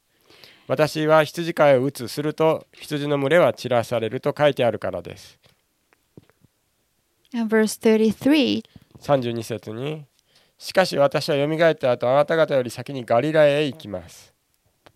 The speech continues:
Speaker 2: And verse thirty-three says, Peter,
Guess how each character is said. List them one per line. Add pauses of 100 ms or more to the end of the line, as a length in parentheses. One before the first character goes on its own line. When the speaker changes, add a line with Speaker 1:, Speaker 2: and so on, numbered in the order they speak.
(1300)
Speaker 2:
And
verse
thirty-three
says,
Peter,